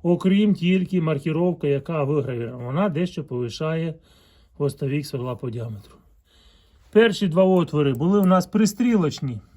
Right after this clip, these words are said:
так би сказати. Дивіться, що у нас... о, що ми отримали після сверловки. Є люфт в сверлу. Тобто воно, хоча воно радикально не розбило, але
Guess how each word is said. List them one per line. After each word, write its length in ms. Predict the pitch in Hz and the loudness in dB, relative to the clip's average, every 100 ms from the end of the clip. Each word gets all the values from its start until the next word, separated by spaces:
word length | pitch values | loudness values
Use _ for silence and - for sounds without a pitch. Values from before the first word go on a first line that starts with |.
| - | -8
так 220 | 160 147 | -6 -4
би 100 | 143 | -6
сказати. 540 | 139 147 123 113 - 110 _ _ _ _ - | -6 -8 -6 -10 -14 -20 _ _ _ _ -4
Дивіться, 500 | 143 180 214 220 196 | 0 2 2 0 -2
що 240 | - 165 | -2 -2
у 60 | 165 | 0
нас... 240 | 160 - - _ _ | -2 -4 -14 _ _
о, 180 | 180 143 | -6 -4
що 200 | - 196 | -2 2
ми 140 | 180 | 2
отримали 520 | 180 185 233 214 180 165 | 2 0 0 2 0 -2
після 280 | 160 139 | -6 -6
сверловки. 500 | 143 147 123 110 - _ _ _ _ _ _ _ _ _ | -6 -6 -6 -8 -12 _ _ _ _ _ _ _ _ _
Є 220 | 147 156 196 | -6 0 2
люфт 260 | 190 175 | 2 0
в 40 | - | -4
сверлу. 420 | 160 147 139 107 - _ _ _ _ _ _ _ _ _ _ _ _ - | -4 -2 -4 -6 -12 _ _ _ _ _ _ _ _ _ _ _ _ -8
Тобто 280 | 143 131 | -6 -4
воно, 260 | 202 240 247 - _ _ _ | -2 -2 -4 -10 _ _ _
хоча 440 | - 190 - 254 | -2 0 2 0
воно 460 | 294 233 226 233 196 | 0 2 2 4 4
радикально 680 | 196 180 196 208 196 170 165 | 2 0 -2 0 0 0 -2
не 140 | 165 | -2
розбило, 680 | 165 156 123 156 269 285 240 - | -2 -4 -4 -2 0 0 -2 -2
але 460 | 156 151 160 196 | -2 0 0 -2